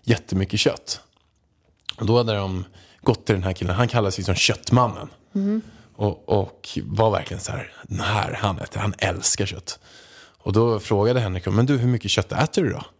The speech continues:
Speaker 1: "Nej, men jag, åh, nej, men jag äter faktiskt, eh, nej, men kanske två gånger i månaden äter jag kött, va?" Och han bara, "Okej." Och så här,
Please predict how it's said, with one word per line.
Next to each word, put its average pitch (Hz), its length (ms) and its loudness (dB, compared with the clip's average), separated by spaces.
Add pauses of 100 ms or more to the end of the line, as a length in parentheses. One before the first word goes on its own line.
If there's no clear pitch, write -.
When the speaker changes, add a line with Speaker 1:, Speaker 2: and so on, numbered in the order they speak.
(560)
Speaker 1:
"Nej, - 260 0
men 82 160 -4
jag, 95 340 2 (1000)
åh, - 240 -4 (760)
nej, - 340 -2
men - 140 -8
jag 117 280 4
äter 104 180 -6
faktiskt, - 720 -2
eh, 80 320 0 (240)
nej, - 240 -4
men - 140 -8
kanske - 340 -4
två 101 320 2
gånger 90 220 0
i 90 40 0
månaden 98 400 2
äter - 140 -4
jag - 80 -4
kött, - 260 -6
va?" - 100 -4 (1120)
Och - 380 -10
han 101 160 0
bara, 117 140 -2
"Okej." 160 500 -2 (500)
Och - 160 -2
så - 100 0
här, - 180 -6